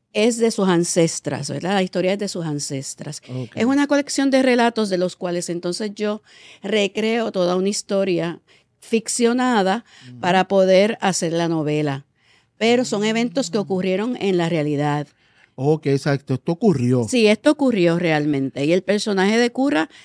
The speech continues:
Speaker 1: sí existió, que es el personaje principal. Ese personaje existió y todo lo que se narra de lo que ella hizo sí realmente ocurrió.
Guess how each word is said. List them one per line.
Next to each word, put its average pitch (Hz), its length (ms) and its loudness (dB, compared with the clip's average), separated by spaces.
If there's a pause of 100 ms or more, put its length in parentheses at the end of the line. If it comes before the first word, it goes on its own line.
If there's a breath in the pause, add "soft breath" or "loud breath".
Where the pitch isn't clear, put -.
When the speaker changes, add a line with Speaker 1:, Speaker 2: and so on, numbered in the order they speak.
Speaker 1:
sí 233 260 2
existió, 170 580 -2
que 175 80 -4
es 185 60 0
el 175 80 -4
personaje 190 480 -4
principal. 170 680 -6 (460 loud breath)
Ese 202 260 0
personaje 247 520 2
existió 254 680 2 (380 loud breath)
y 202 420 2
todo 190 220 6
lo 214 140 4
que 262 120 4
se 254 160 2
narra 240 320 4
de 226 100 2
lo 202 140 2
que 202 140 -2
ella 208 180 2
hizo 240 260 0
sí 208 360 -6 (120)
realmente 202 680 0
ocurrió. 226 580 -2